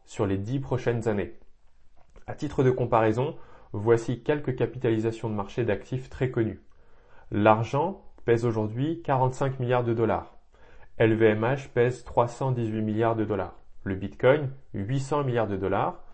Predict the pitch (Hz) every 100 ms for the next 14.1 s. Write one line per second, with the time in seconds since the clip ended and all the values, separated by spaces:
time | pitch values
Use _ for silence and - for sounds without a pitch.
0 | - - - - 147 147 139 104 104 107
1 | 113 170 139 123 127 123 117 113 - 101
2 | - 104 101 98 95 98 147 - - -
3 | - 117 117 - 131 123 120 117 113 113
4 | - - - 104 123 131 123 117 95 -
5 | - 101 131 139 131 113 110 110 95 95
6 | 92 95 135 - - - - - 120 120
7 | 147 135 - 107 95 95 123 139 135 131
8 | 104 98 117 131 - 113 92 123 120 120
9 | 101 - 113 113 107 95 110 107 92 98
10 | 131 - - - - - 107 120 120 -
11 | - - 117 110 - - 104 127 180 139
12 | 139 113 107 110 95 92 87 90 135 -
13 | - - - - 98 95 120 175 - -